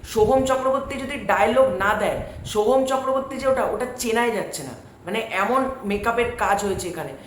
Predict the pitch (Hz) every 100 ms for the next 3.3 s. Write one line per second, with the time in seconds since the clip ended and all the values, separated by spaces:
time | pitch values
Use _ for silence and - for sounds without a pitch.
0 | - - 202 254 277 185 196 196 - 240
1 | 262 - - 240 247 233 220 226 233 226
2 | 214 208 214 233 190 180 202 220 214 208
3 | 214 220